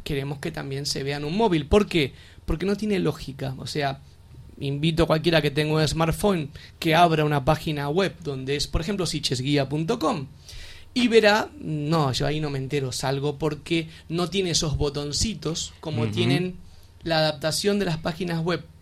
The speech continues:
Speaker 1: para telefonía móvil son en dife-, en definitiva peque-, muy pequeños textos,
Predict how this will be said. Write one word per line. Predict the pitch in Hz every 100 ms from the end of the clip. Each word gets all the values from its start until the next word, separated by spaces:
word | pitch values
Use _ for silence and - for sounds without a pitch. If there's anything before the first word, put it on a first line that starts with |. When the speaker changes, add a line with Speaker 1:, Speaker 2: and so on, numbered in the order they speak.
| -
Speaker 1:
para | 170 160
telefonía | 156 151 165 175 190
móvil | 196 208 208 - -
son | - 330
en |
dife-, | 302 208 151 151 156
en | 160 156
definitiva | 156 147 143 151 190 226 - -
peque-, | 226 220 220 226
muy | 180 240
pequeños | 185 165 151 147 139
textos, | 139 156 - 156 156